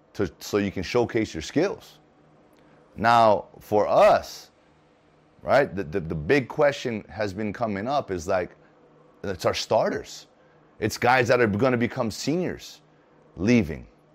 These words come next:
Why? Right? And if, if that op-, that, if that option wasn't there, we'd have no issues right now.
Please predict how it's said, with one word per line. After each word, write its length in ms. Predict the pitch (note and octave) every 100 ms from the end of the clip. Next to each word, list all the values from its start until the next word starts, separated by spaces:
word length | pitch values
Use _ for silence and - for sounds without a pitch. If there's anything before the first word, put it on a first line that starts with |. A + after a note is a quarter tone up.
| _ _ _ _ _ _ _ _
Why? 400 | F#2+ C3 G#2+ - - _ _ _ _ _ _ _ _ _ _ _ -
Right? 180 | G2+ B2
And 160 | A2+ A2
if, 240 | A2+ - -
if 180 | G#2
that 160 | B2+ B2+
op-, 260 | C#3 C#3 G#2+
that, 160 | B2
if 120 | A#2+
that 140 | C#3+ D3
option 480 | C3+ A#2 - A2 G2
wasn't 460 | B2 G#2 F#2+ F2+
there, 480 | A#2 C#3+ G#2 G#2 B2 _ _ _ _ _ _ _ _ _ _ _ _ _ _ _ _
we'd 200 | E2+ A#2+
have 140 | A2+ G#2+
no 160 | G#2+
issues 300 | E3 - F2
right 160 | D2+ C2+
now. 180 | G1+